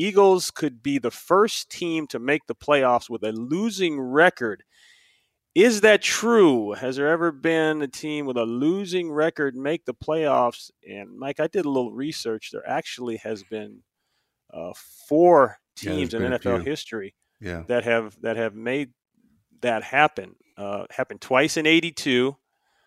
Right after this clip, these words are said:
Speaker 1: uh, the Cleveland Browns and the Detroit Lions during a, uh, a strike-shortened season. In two thousand ten,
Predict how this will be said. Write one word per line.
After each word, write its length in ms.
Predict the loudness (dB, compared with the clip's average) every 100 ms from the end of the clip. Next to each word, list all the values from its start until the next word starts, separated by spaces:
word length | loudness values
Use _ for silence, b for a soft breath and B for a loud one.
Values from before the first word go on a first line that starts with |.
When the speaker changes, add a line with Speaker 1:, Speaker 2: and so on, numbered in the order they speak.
| _ _ -16
Speaker 1:
uh, 120 | -16
the 80 | -12
Cleveland 400 | -8 -6 -6 -2
Browns 640 | 0 2 0 -4 -8 -14 -14
and 420 | -10 -8 -8 -10
the 60 | -12
Detroit 360 | -10 -4 -4
Lions 560 | -4 -4 -4 -6 -10 -10
during 360 | -10 -8 -10 -14
a, 320 | -14 -12 -12
uh, 340 | -12 -14 -14 -18 _ _
a 80 | -16
strike-shortened 760 | -8 -4 -4 -4 -6 -6 -6
season. 500 | -14 -12 -10 -10 -12 -16 _ _ _ _ _ _ _ _
In 420 | -10 -8 -6 -8
two 180 | -8 -6
thousand 440 | 4 6 6 2 -10
ten, 540 | -4 2 2 0 -8